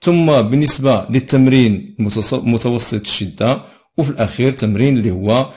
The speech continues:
شاق. فشنو كنلاحظوا؟ في التمرين الخفيف كمية جليكوجين مستهلكة ضعيفة،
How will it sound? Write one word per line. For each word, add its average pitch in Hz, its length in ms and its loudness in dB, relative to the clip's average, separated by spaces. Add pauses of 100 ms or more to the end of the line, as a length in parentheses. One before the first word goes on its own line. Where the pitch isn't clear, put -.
(180)
شاق. - 460 -4 (140)
فشنو 170 260 -2
كنلاحظوا؟ 101 500 0 (320)
في - 80 -6
التمرين 170 420 2
الخفيف 147 640 0 (260)
كمية 156 300 4
جليكوجين 131 680 2
مستهلكة 120 720 2
ضعيفة، 104 600 0